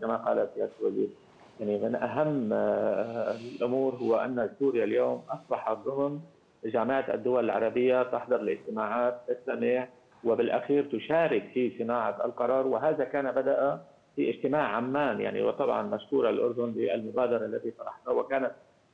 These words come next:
الأردن من الدول الأولى العربية الأولى كما ذكر،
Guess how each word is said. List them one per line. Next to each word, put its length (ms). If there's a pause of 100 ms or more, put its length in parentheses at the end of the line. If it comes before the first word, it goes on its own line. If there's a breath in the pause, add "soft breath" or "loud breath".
الأردن 400
من 180
الدول 460
الأولى 420
العربية 400
الأولى 220
كما 200
ذكر، 480